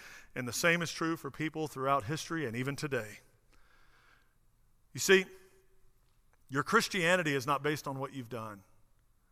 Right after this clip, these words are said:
Let me just help you with this, okay? This is not an indicator that you're not, not a Christian. It is an indicator that we have trained our church members for decades to answer questions incorrectly. So let me help you.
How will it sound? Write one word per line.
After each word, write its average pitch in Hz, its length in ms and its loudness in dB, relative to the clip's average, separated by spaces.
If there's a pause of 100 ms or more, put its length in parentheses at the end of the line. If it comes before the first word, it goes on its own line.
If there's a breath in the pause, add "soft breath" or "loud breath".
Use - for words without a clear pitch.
(640)
Let 247 100 6
me 302 80 4
just 233 160 2
help 208 240 6
you 160 80 0
with 139 120 -4
this, 120 260 -4
okay? 160 340 -2 (180)
This 202 200 4
is 247 100 0
not 240 160 10
an 202 80 2
indicator 175 480 4
that 143 100 0
you're 151 140 0
not, 151 400 4
not 147 140 2
a - 20 -2
Christian. 139 420 -4 (300 loud breath)
It 156 140 6
is 220 120 6
an 220 60 0
indicator 170 480 4
that 147 220 2
we 156 140 2
have 143 140 2
trained 190 340 0
our 147 120 4
church 185 320 -2
members 147 420 -2
for - 140 -4
decades 143 500 0
to 139 140 -8
answer 147 440 -4 (120)
questions 147 480 0
incorrectly. 127 540 -4 (400 soft breath)
So - 160 -4
let 170 100 4
me 220 80 2
help 175 260 2
you. 110 120 -12